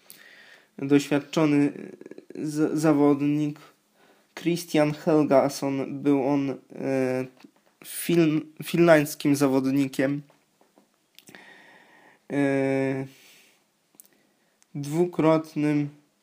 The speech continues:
e, mistrzem właśnie, e, też podobnie jak Figueiredo wcześniej. I, e, Adam wbił w tym meczu jednego breaka,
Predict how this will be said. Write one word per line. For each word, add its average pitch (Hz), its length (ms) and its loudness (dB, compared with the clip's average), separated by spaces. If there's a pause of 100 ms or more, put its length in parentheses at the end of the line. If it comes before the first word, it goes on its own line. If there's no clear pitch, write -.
(2250)
e, 151 200 0
mistrzem 151 920 0
właśnie, 135 460 0
e, - 720 -16
też - 180 -8
podobnie 131 600 -4 (800)
jak 135 220 -2
Figueiredo 143 1000 0
wcześniej. 143 640 -4 (2250)
I, 139 720 -2 (680)
e, - 40 -6
Adam 147 440 0
wbił 143 460 -2
w - 100 -16
tym 143 300 -4
meczu 143 300 -4
jednego 143 500 0
breaka, 143 640 0